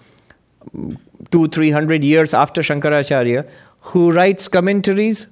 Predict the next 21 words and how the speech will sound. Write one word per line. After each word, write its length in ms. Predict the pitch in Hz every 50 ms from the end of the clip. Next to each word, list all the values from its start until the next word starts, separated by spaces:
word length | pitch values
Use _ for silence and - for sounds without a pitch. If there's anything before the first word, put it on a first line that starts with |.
| _ _
full-fledged 600 | - - 247 247 233 - 214 202 185 180 170 -
commentaries, 520 | 165 160 165 165 147 - 123 123 113 98
Bhashyam, 500 | 87 113 165 190 190 - - 143 104 90 - - - - - _ _ _ _ - - _ -
but 200 | - 151 143 143
where 340 | 139 165 220 233 220 185 175
he 140 | 165 185 185
gives 240 | 175 208 190 196 -
arguments 580 | - 135 185 190 185 202 208 202 208 196 -
to 120 | - 202 180
prove 420 | 180 185 180 190 190 190 180 175 -
a 80 | -
qualified 760 | 139 - - 185 180 190 208 226 202 - 226 214 214 202 180 160
monastic 580 | 165 175 185 202 208 190 - - - 196 180
interpretation 720 | 185 170 165 165 180 165 - 175 160 165 165 160 - 180 170
of 140 | 160 147 143
the 80 | 156
same 480 | 147 - - 160 160 160 160 160 156 156 - - -
Upanishads 640 | - 139 135 151 143 139 139 139 - 143 135 139 -
and 160 | 123 123 120
Bhagavad 380 | 117 131 131 135 127 131 123 110
Gita, 200 | 120 113 -